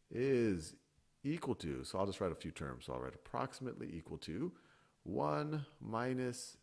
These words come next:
x squared over two factorial plus x to the fourth plus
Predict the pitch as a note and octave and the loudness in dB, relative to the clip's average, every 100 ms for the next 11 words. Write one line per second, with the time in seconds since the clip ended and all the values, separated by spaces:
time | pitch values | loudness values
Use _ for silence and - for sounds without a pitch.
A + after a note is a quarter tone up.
0 | _ - C3 - - G2+ G2+ G2+ G#2 G#2 | _ -6 -6 -6 -2 2 4 2 2 0
1 | - F2+ E2+ E2+ - D#3 D#3+ - D2 - | -2 -2 -2 -4 -4 -4 -2 0 -2 -2
2 | C3 C3 C#3 D3+ F3+ - - - _ _ | -4 -2 0 0 -2 -10 -20 -20 _ _
3 | _ - - - E3 B2+ - - - - | _ -16 -2 4 4 4 2 -2 -4 -10
4 | _ _ - - - - E2 E2 - E2+ | _ _ -8 -6 -6 -4 -4 -4 2 6
5 | E2+ C#2+ - - - _ _ _ - - | 6 4 -8 -20 -20 _ _ _ -18 -4
6 | D2 D2+ C#2 | 0 0 -2